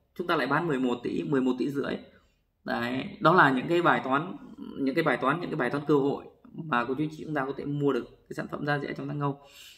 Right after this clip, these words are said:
Đấy, thì, à, thứ nhất là về khách hàng họ quan tâm ít hơn nha cô chú anh chị nha. Thì cái sản phẩm, cái sản phẩm đó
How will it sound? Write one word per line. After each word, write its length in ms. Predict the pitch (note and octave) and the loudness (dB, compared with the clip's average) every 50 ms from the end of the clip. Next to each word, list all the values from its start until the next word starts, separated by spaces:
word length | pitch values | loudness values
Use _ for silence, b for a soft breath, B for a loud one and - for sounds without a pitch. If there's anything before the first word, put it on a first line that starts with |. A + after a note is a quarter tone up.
| B B _ _ - | B B _ _ -12
Đấy, 280 | - - A#2+ B2 C#3+ B B B B B B _ _ - | -8 -6 -6 -6 -6 B B B B B B _ _ 2
thì, 140 | - C#3 C3+ | 6 6 8
à, 160 | C3 B2+ - - - | 6 6 4 0 -4
thứ 100 | F#3 F#3+ | -2 0
nhất 160 | G#3 C4 B3+ - - | 0 0 0 -2 -4
là 200 | - C#3 C3 A#2 | -2 0 0 2
về 120 | B2+ A#2+ | 2 0
khách 180 | B2 F3+ F#3 - | 0 0 -2 0
hàng 220 | D#3+ D3 C3 B2 | 0 0 2 2
họ 100 | C3 C3 C3 | 0 0 0
quan 120 | D3 D3 D3 | 0 0 0
tâm 120 | D3 D3 | 0 0
ít 140 | D#3+ F#3+ G3 | 0 0 2
hơn 200 | F#3+ F3+ E3 D#3+ | 2 2 2 0
nha 100 | F3 E3 | -2 -4
cô 80 | E3 D3+ | -4 -4
chú 60 | C#3+ | -4
anh 80 | D#3+ D#3 | -4 -4
chị 60 | - | -4
nha. 160 | D#3+ D#3 D#3+ D#3 - | -6 -6 -6 -8 -6
Thì 80 | C#3 | -4
cái 100 | B2 C#3+ | -4 -4
sản 160 | D3 D3+ - - - | -4 -4 -4 -4 -4
phẩm, 200 | - - - - - _ _ _ _ - - _ _ - - _ - - | -6 -6 -6 -10 -14 _ _ _ _ -20 -20 _ _ -20 -20 _ -6 -2
cái 100 | - F3 | -2 0
sản 140 | F3+ F3 - - | 0 -2 -4 -6
phẩm 140 | - - - | -6 -4 -2
đó 240 | D#3 D#3 F#3 A3+ | -2 -2 -2 -6